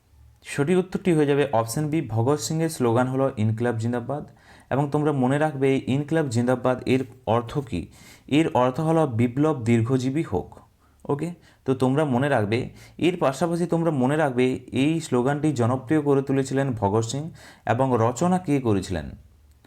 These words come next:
তো রচনা করেছিলেন উর্দু কবি এবং স্বাধীনতা সংগ্রামী মাওলানা হসরত মোহানি। কে করেছিলেন? মাওলানা হসরত মোহানি। ওকে,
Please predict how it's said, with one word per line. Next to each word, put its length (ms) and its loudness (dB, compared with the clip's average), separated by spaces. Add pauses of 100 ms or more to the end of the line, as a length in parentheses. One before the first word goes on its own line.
(340)
তো 140 2
রচনা 380 2
করেছিলেন 520 0 (100)
উর্দু 320 4
কবি 460 0
এবং 240 0
স্বাধীনতা 560 -2
সংগ্রামী 640 0 (760)
মাওলানা 840 2
হসরত 480 0
মোহানি। 420 0 (440)
কে 140 0
করেছিলেন? 520 0 (840)
মাওলানা 840 2 (1300)
হসরত 680 0 (1900)
মোহানি। 560 2 (480)
ওকে, 300 -6